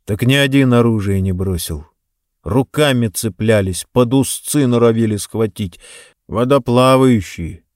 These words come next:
кавалишки. Версты на две валялись срубленные руки, как с воза дрова. А после забрали мы в плен каких-то курсантов.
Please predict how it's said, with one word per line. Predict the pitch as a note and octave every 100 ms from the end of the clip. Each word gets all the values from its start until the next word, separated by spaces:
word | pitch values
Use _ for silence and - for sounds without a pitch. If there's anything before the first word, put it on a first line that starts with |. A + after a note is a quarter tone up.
| -
кавалишки. | C3+ A2+ A#2+ F#2+ G2+ F#2+ - - _ _ _ _ _ _ _ _ -
Версты | C3 F3 - - G3+
на | G3 F3+
две | D#3 D#3+ F#3
валялись | E3 D#3 D3+ C#3 A2+ -
срубленные | - B2 A2+ G#2+ G#2 G#2 G#2
руки, | G2 E2+ - _ _ _ _ _ _ -
как | A#2+ C3
с | -
воза | B2 C#3+ C3+ B2
дрова. | A#2 A#2 G#2+ G2 E2 _ _ _ _ _ _ _ _
А | - F2+
после | G3 G#3+ F#3 E3+
забрали | D3+ C#3+ F3 G#3 F#3+
мы | D#3+
в | -
плен | C#3+ D#3 C#3
каких-то | B2+ C#3 C3+ -
курсантов. | - C#3+ B2 - A2 F2 D#2 - - -